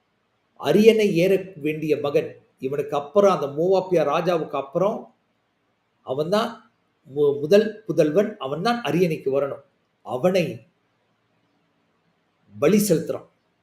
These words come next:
அந்நிய தெய்வத்திற்கு பலி செலுத்தி நம்ம ஜெயிப்போம் என்ற அந்த வாக்குறுதி எடுக்கிறான்.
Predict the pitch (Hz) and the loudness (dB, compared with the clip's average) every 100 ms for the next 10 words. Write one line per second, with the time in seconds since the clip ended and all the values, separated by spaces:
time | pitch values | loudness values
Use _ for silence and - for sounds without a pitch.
0 | _ _ _ _ _ _ _ _ 123 165 | _ _ _ _ _ _ _ _ -8 -4
1 | 175 135 143 143 143 - - - _ _ | -2 -2 0 -2 -4 -10 -16 -20 _ _
2 | _ _ _ _ _ _ _ _ _ _ | _ _ _ _ _ _ _ _ _ _
3 | _ _ _ _ _ _ _ 113 143 190 | _ _ _ _ _ _ _ -2 2 4
4 | - 170 170 196 156 135 123 113 185 233 | 2 -2 -2 -2 -2 -2 -4 6 6 6
5 | 233 208 165 160 160 127 - - _ _ | 2 2 0 -2 0 0 -2 -14 _ _
6 | 117 127 123 113 110 - _ _ _ _ | -14 -2 0 0 -4 -14 _ _ _ _
7 | 139 196 196 190 139 143 135 - - | 2 2 4 2 4 0 0 -6 -12